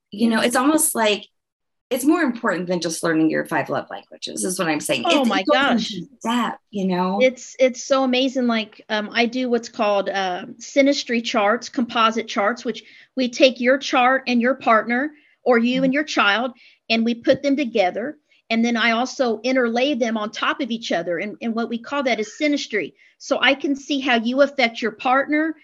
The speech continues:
Speaker 2: how they affect you, how, how your children affect all your different areas of life, how you affect your children, how they perceive you. Um,
Speaker 1: Yeah.
Speaker 2: I have a, that's a whole, uh, consultation I can do. And I have reports, compatibility reports, relationship,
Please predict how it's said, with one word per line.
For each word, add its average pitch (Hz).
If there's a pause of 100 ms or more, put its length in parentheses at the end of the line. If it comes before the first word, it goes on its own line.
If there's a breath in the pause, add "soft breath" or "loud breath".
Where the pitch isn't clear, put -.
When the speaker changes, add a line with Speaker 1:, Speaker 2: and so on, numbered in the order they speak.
(220 soft breath)
Speaker 2:
how 240
they 247
affect 254
you, 277
how, 233
how 254
your 220
children 294
affect 294
all 240
your 277
different 277
areas 262
of 262
life, 254
how 262
you 240
affect 247
your 214
children, 247 (300 soft breath)
how 233
they 254
perceive 262
you. 302 (360)
Um, 208
Speaker 1:
Yeah. 220
Speaker 2:
I 247
have 254
a, -
that's 247
a 247
whole, 254
uh, 214
consultation 240
I 226
can 226
do. 226
And 220
I 220
have 233
reports, 226
compatibility 220
reports, 214
relationship, 214